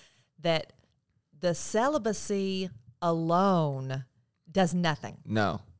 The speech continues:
Speaker 1: It, it,
Speaker 2: It does nothing.
Speaker 1: it absolves you of nothing.
Speaker 2: Yeah.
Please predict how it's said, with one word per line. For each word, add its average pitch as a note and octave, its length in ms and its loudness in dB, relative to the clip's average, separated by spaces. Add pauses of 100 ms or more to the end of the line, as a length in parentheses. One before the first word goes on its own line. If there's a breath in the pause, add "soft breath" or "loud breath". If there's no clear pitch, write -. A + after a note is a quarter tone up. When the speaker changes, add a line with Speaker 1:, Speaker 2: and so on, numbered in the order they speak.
(680)
Speaker 1:
It, - 280 -4
it, G#3+ 200 0
Speaker 2:
It G#2+ 100 2
does G#2+ 200 4
nothing. G2+ 280 0
Speaker 1:
it - 80 -10
absolves F#3+ 960 4
you D#3+ 520 -2 (180)
of D#3 320 0
nothing. D#3+ 840 -6
Speaker 2:
Yeah. G#2 260 0